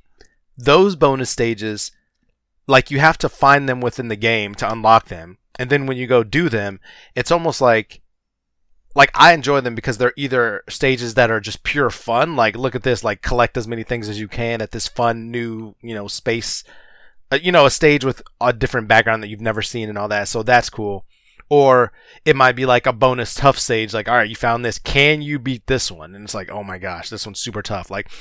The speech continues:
but it's, it's, like, one of those two things. Either I'm rewarded and it's fun and exciting, or it's, like, a thing I can challenge myself with, but they're optional.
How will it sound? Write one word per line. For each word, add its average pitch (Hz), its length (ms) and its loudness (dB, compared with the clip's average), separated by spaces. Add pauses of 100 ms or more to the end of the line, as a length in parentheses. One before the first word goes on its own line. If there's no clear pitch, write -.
(200)
but 160 140 8
it's, 170 180 4
it's, 170 160 0
like, 165 240 6 (140)
one 143 240 4
of 139 80 2
those 127 180 2
two 127 180 -4
things. 110 320 -4
Either 123 180 -2
I'm 110 140 -2
rewarded 156 600 0 (320)
and 110 100 -8
it's 95 120 -12
fun 147 260 4
and 139 100 -4
exciting, 131 560 2 (420)
or 120 340 4
it's, 117 200 -4
like, 117 300 2
a 117 80 -2
thing 127 240 -2
I 110 80 2
can 110 140 -8
challenge 110 260 -4
myself 95 320 -10
with, 101 160 -12
but - 100 -4
they're - 180 -2
optional. 104 520 0